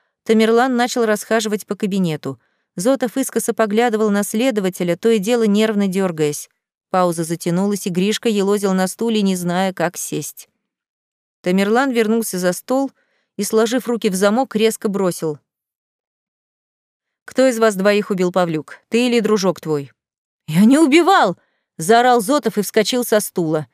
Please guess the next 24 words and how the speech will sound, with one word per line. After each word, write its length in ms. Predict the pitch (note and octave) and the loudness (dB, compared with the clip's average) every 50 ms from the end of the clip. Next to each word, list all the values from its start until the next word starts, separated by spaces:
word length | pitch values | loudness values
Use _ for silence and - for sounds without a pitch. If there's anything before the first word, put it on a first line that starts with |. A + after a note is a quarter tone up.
| _ _ _ _ | _ _ _ _
«Сядь 360 | - - - - F#3+ F3+ - | -14 -6 -2 0 0 0 0
на 140 | F3 F3+ F#3 | 0 0 2
место», 480 | F#3+ F#3 F3+ D#3+ - - - D#3 D3+ - _ _ _ _ _ _ _ | 2 2 0 0 -2 -4 -4 -4 -4 -4 _ _ _ _ _ _ _
приказал 460 | - E3+ E3+ - F3+ E3 F3 E3+ E3 | -8 -4 -2 -2 0 0 0 -2 -2
Тамерлан. 520 | - F3 E3+ E3+ E3+ E3 D#3 D3+ D3 D3 - _ _ _ _ _ _ _ _ _ | -2 -2 -2 -2 0 0 0 -2 -2 -6 -10 _ _ _ _ _ _ _ _ _
«Я 260 | - D#3 C#3+ A#3+ C4+ C#4+ | -4 0 4 4 4 4
не 180 | B3 C#4+ C#4+ | 4 2 2
у-, 200 | A3+ F#3+ G3 G3+ - _ | 2 0 -2 -4 -6 _
у-, 600 | G3+ A#3 D#4+ F4 E4+ C#4+ A3 G3+ F#3+ F#3 G#3+ C4 | 0 4 4 4 4 4 2 0 0 0 2 2
убивал 500 | E4+ C4+ B3+ D#4+ C4+ A3 C#4 E4 D#4+ D#4 | 4 4 4 4 4 4 4 4 4 4
её! 320 | B3+ C4 C4+ A#3+ B3 G#3+ - - - - - - - _ | 2 2 2 4 4 2 2 -2 -12 -20 -20 -20 -4 _
У 100 | - G#3+ | 4 4
вас 280 | A3+ D4+ E4+ D#4 - - | 6 6 4 2 0 0
н-, 540 | - G#3+ G3 C4 C#4+ C#4+ G3+ D#3 D3 E3+ E3+ | 4 6 8 8 8 6 4 2 2 0 4
нет 280 | F#3+ G3+ C#4+ E4 D4 - - | 4 6 6 6 4 2 0
никаких 480 | A3+ A#3+ - C#4 - - D4 B3+ D#3+ | 0 2 2 0 2 2 0 0 0
до-, 300 | C#3 C#3 F3 B3 C#4+ G#3 - _ _ - | 0 4 4 4 4 4 0 _ _ -6
до-, 440 | E3+ D#3 C#3 C3+ F3+ A#3 D4 D4 - _ _ _ | -6 -2 2 4 4 6 4 4 0 _ _ _
доказательств!» 1000 | - D#3+ G#3 C#4 C#4 - C4+ C#4+ A3 F#3+ C4+ D#4+ D4+ - A3 F#3 E3 - - - _ _ _ _ _ _ _ _ _ _ _ _ _ _ | 0 2 2 2 4 4 2 4 4 4 4 4 2 2 0 -2 -2 -4 -10 -20 _ _ _ _ _ _ _ _ _ _ _ _ _ _
Тамерлан 500 | - F3+ F#3+ G#3 G#3+ G#3 G#3+ A#3+ B3+ B3 | 0 2 2 4 4 4 4 4 4 4
молча 280 | G#3+ A3 A3+ A3 - G#3+ | 2 2 2 0 -2 -4
смотрел 400 | - - G3 F#3+ F#3+ G#3 G3 F#3+ | -2 -2 -2 0 0 0 0 2
на 120 | F#3+ F#3+ | 0 0
парня. 440 | F#3+ - F#3+ E3+ D#3 D#3 D3+ D3+ C#3 | 0 2 0 0 0 -2 -4 -8 -8